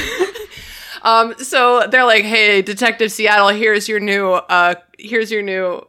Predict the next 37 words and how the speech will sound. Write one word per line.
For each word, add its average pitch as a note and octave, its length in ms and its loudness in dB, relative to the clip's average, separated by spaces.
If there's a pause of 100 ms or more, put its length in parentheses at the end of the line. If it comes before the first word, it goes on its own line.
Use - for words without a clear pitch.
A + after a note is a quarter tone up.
(120)
partner, F#3 800 2
Conan A3 480 0
O'Brien." F3+ 680 0
And F3 100 -8
he's F3 180 -6
like, D#3+ 160 -6
"Oh, E3 200 -2
what's E3 260 -8
up, - 440 -6
Conan? E3+ 500 -8
Nice E3+ 340 -8
to F#3+ 80 -18
meet E3+ 240 -12
you. F3 180 -10
Uh, E3 460 -8
we're F3+ 80 -6
gonna F#3+ 200 -6
<laughs> - 160 -6
solve C4 220 2
this C4 220 -4
murder." A3 340 0 (440)
And A3+ 160 2
it's, A3+ 260 0 (100)
the A#3+ 220 2
whole C#4 180 4
murder B3 680 2 (120)
investigation A#3 800 0
is A3+ 240 -2
improv. G3 720 2
And G#3 140 -2
at G#3+ 120 -2
the A3+ 140 -2
end, G#3+ 240 -2
they G#3+ 140 -2
make G#3+ 400 -4
the A3+ 80 -2
guest G3 500 -4